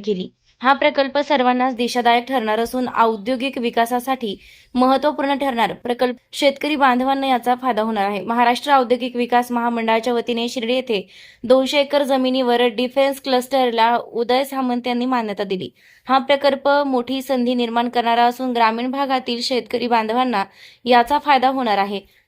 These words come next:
दोन ते तीन हजार जिल्ह्यातील बेरोजगार तरुणांना रोजगार मिळणार आहे. महसूल, पशुसंवर्धन व दुग्ध व्यवसाय विकास मंत्री नामदार राधाकृष्ण विखे पाटील व माजी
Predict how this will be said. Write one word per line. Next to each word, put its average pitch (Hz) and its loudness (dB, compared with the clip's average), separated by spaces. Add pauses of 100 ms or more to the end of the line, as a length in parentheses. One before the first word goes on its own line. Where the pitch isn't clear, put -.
(140)
दोन 277 4
ते 302 -2
तीन 285 -2
हजार 277 2
जिल्ह्यातील 262 -2
बेरोजगार 240 2
तरुणांना 247 0
रोजगार 226 0
मिळणार 208 0
आहे. 196 -2 (140)
महसूल, 277 2
पशुसंवर्धन 262 2 (120)
व 247 6
दुग्ध 240 0
व्यवसाय 285 2
विकास 247 0
मंत्री 254 -2
नामदार 240 2
राधाकृष्ण 240 0
विखे 240 -2
पाटील 247 0
व 240 -2
माजी 233 0